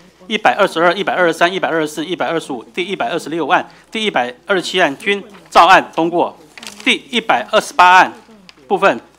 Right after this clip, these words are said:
于倒数第三句L N G修正为天然气，及确保国内天然气的供应，修正后照原提案内容通过。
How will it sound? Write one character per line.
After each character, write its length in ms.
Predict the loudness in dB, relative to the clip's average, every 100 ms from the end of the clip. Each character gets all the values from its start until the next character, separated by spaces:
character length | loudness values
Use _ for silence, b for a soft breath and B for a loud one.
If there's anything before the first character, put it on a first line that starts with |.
| -20 -20 -20 -8
于 180 | -6 -6 -12 -20 -20 -20 _ -12 2
倒 200 | 4 4
数 160 | 0
第 120 | -8
三 380 | 2 2 2 -4
句 300 | -8 -8 -8 _ -20 _ -2
L 320 | 2 2 2 -6 -20 -8
N 140 | -6 -6
G 320 | -6 -6 -6 -10 _
修 220 | -6 -4
正 180 | 0 0
为 160 | -2 -4
天 180 | -2 0
然 160 | 2
气， 360 | 0 -4 -8 -10 -20 -20 _ -20
及 360 | -10 -8 -8 -14 _
确 200 | -4 -2
保 200 | 4 4
国 220 | 2 0 2
内 200 | 2 -2 -14 -20 -20 -20 _ _ -4
天 180 | 0
然 140 | 2 0
气 160 | -2
的 80 | -4
供 240 | 0 0 0
应， 180 | -2 -8 _ _ -20 -20 -20 -20 -20 -20 -20 -20 -20 -12
修 160 | -6 -2
正 180 | 0
后 160 | 0 0
照 200 | 2 2
原 140 | 2
提 140 | -4 -4
案 80 | -4
内 80 |
容 140 | -4 -8
通 160 | -10
过。 180 | -8 -10